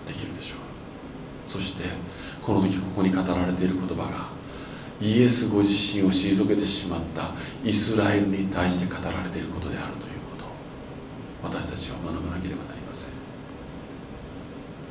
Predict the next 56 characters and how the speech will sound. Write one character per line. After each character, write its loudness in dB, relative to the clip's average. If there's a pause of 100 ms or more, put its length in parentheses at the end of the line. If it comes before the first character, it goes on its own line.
(1300)
今、 0 (600)
イ 0
ス 2
ラ 6
エ 2
ル 0
の 0
時 0
と -4
い 0
う 2
の -2
を 0
見 4
る 4
と -2
き、 -4
私 -2
た -6
ち -6
は -6 (420)
一 2
つ 4
の 2
特 2
定 6
の 6
特 -2
殊 0
な 6
見 10
方 8
を 6
し 2
な 2
け 2
れ 2
ば 2
な 0
ら 2
な 0
い。 -4 (280)
だ 10
か 8
ら 8
こ 2
そ、 0
こ 0
の 2
言 6
葉 8
と 4
い 2
う 2
の -2
が 2